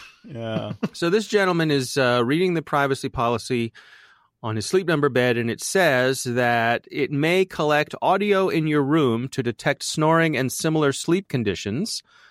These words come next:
Speaker 2: as well as sleep-related data such as movement, positions, respiration, and heart rate while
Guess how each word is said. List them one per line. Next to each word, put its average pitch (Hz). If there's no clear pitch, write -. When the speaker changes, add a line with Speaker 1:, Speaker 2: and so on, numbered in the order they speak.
Speaker 2:
as 87
well 127
as 123
sleep-related 127
data 117
such 113
as 107
movement, 117
positions, 104
respiration, 104
and 95
heart -
rate 104
while 101